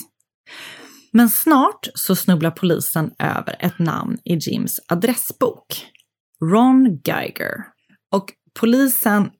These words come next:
den här Ron då, han liksom, han, de känner varandra och han verkar också lite suspekt och sådär. Och det visar sig att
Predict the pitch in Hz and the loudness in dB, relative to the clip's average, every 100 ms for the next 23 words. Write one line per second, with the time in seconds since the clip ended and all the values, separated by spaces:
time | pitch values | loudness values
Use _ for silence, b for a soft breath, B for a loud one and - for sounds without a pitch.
0 | _ 214 208 202 202 214 196 165 160 151 | _ 2 4 4 4 4 4 2 -2 -2
1 | 170 156 156 151 196 180 170 185 175 170 | -2 -2 -4 0 2 2 2 2 2 -2
2 | 160 - - - - - - 151 180 175 | -2 -4 -6 -8 -10 -8 -6 -2 -2 0
3 | 160 - 151 - - - - - 143 - | -2 -6 -8 -6 -8 -8 -8 -8 -8 -10
4 | - - - - - - - 175 185 208 | -12 -14 -14 -10 -8 -6 -4 -2 2 2
5 | 185 - 196 190 170 | 2 0 0 0 -2